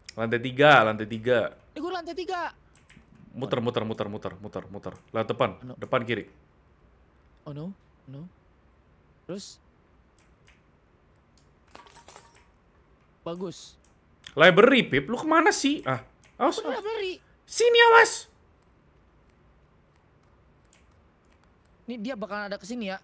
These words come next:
Speaker 1: Iya, makanya
Speaker 2: Bagus,
Speaker 1: buruan,
Speaker 2: betul.
Speaker 1: buruan, buruan, buruan. Crowbar, crowbar, crowbar.
Speaker 2: Bejir. Lah, crowbarnya sama siapa? Lu?
Speaker 1: Gua kan bawa ini, gua kan bawa gasoline. Tadi kan gua udah ngomong,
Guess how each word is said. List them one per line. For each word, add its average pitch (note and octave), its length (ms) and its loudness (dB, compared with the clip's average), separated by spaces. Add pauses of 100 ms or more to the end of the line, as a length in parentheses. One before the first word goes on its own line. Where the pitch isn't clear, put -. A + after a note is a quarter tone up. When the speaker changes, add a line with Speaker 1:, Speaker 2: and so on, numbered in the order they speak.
(160)
Speaker 1:
Iya, B2 240 0
makanya C3 320 2
Speaker 2:
Bagus, C3 80 -6
Speaker 1:
buruan, C3+ 240 4
Speaker 2:
betul. A#2+ 80 -4
Speaker 1:
buruan, B2 160 0
buruan, A#2+ 240 -2
buruan. A2+ 240 -2 (160)
Crowbar, B2+ 320 2
crowbar, A#2+ 320 2
crowbar. A#2 360 2 (760)
Speaker 2:
Bejir. A3 880 -8
Lah, G#3+ 120 -12 (120)
crowbarnya A#3 320 -8
sama D4+ 160 -8
siapa? F#3 240 -10
Lu? E4+ 160 -4 (1000)
Speaker 1:
Gua C3 160 -10
kan D3+ 160 -8
bawa A#2+ 240 -6
ini, B2 520 -10
gua C3 120 -6
kan D3+ 160 -10
bawa B2+ 160 -6
gasoline. A#2+ 400 -6
Tadi C3 240 -6
kan E3 100 -4
gua D#3 180 -4
udah D3 120 -4
ngomong, D3 540 -4